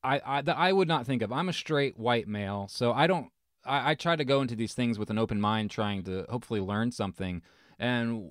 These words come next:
I walked out of the theater, and conversations I was hearing and then reviews that I read later kind of pointed out that this is a very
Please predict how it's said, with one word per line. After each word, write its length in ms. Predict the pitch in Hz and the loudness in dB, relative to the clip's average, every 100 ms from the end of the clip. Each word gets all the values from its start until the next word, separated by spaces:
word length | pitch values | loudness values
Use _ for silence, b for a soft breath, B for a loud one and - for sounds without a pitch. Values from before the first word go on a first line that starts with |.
| - | -2
I 200 | 123 165 | 2 4
walked 260 | 170 147 | 4 4
out 80 | 143 | 2
of 80 | 127 | 2
the 60 | 117 | 0
theater, 340 | 127 120 117 | 0 2 2
and 420 | 110 120 120 107 - - 113 | 2 0 0 -2 -8 -18 -8
conversations 680 | 147 156 143 147 135 127 117 | -4 -2 0 0 0 0 0
I 180 | 110 120 | 2 2
was 200 | 123 - | 0 0
hearing 540 | 120 113 113 110 104 | 0 2 2 0 -2
and 260 | 113 110 104 | 0 2 2
then 300 | 107 101 - _ - _ _ - | 2 0 -4 _ -20 _ _ -6
reviews 480 | 123 117 147 147 131 | -4 0 2 2 2
that 100 | 127 | 4
I 100 | 117 | 6
read 220 | 113 107 | 4 4
later 380 | 110 147 120 104 | 2 2 0 0
kind 200 | 131 117 | -2 -4
of 80 | |
pointed 260 | - 135 117 | -2 -2 2
out 160 | 110 - | 2 0
that 100 | 113 | -6
this 140 | 131 | -6
is 100 | 113 | -4
a 40 | 107 | 2
very 440 | 117 110 98 82 | 4 4 2 -2